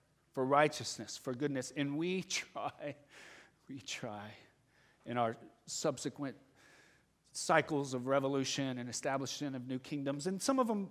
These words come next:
do better than others, and, but Christians, they must fall.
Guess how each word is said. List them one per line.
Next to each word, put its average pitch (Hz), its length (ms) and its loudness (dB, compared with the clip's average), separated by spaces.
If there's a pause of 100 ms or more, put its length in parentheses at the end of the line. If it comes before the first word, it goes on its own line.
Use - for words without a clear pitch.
(120)
do 202 140 -2
better 180 260 6
than 170 200 0
others, 147 420 2
and, 135 160 -4 (960)
but 165 160 -2
Christians, - 880 0 (3000)
they 185 200 2
must 185 580 -4
fall. - 520 -14